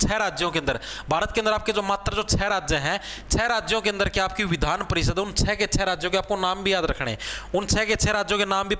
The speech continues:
paper के अंदर पूछे जाते हैं। देखो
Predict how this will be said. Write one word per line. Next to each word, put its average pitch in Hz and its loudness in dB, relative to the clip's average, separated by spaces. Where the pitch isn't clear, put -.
paper 202 2
के 190 2
अंदर 190 0
पूछे 185 0
जाते 170 0
हैं। 160 0
देखो 160 0